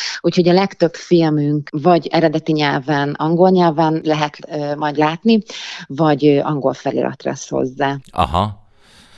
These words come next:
Speaker 2: Na hát ez tök jó, és hát akkor pont az említett külföldieknek jó alkalom, hogy egy kicsit jobban megismerjék a magyar filmeket. Említetted ezt az utcáról utcára a dolgot, ez micsoda?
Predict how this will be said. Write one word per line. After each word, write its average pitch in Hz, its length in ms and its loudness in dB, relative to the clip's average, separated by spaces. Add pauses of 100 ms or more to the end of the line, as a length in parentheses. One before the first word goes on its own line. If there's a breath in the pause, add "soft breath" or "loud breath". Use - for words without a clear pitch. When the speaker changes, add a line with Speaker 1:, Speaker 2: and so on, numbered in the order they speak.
(140 soft breath)
Speaker 2:
Na 92 80 2
hát 80 200 -4
ez 87 120 -8
tök - 280 -6
jó, 78 200 -2
és 76 120 -6
hát 85 160 -6
akkor 85 180 -6
pont 80 220 -4
az 73 140 -6
említett 78 400 -6
külföldieknek 73 760 -8
jó 73 160 -8
alkalom, 71 360 -10
hogy 73 120 -10
egy 73 100 -12
kicsit - 280 -18
jobban 73 320 -10 (260 loud breath)
megismerjék 78 680 -6
a 80 60 -4
magyar 78 260 -4
filmeket. 85 500 -6 (180 loud breath)
Említetted 120 560 -4
ezt 85 220 -8
az 78 120 -12
utcáról 82 520 -8
utcára 76 600 -12
a 71 60 -10
dolgot, 69 440 -12
ez 71 100 -14
micsoda? - 500 -8